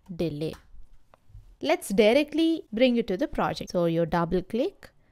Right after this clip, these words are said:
create track. So you have it here. Now we're gonna add our delay plugin. So let's go and add a stock delay plugin. Let's add stereo delay.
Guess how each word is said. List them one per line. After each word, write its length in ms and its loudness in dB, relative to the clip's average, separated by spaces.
create 360 -8
track. 380 -8
So 140 -8
you 180 0
have 220 -2
it 140 -2
here. 140 -2
Now 140 4
we're 140 6
gonna 300 0
add 360 -2
our 240 -2
delay 300 2
plugin. 500 -8
So 440 -2
let's 400 -2
go 220 -2
and 160 0
add 220 -4
a 180 -2
stock 440 -6
delay 240 -2
plugin. 480 -6
Let's 240 -2
add 200 -4
stereo 440 -2
delay. 460 0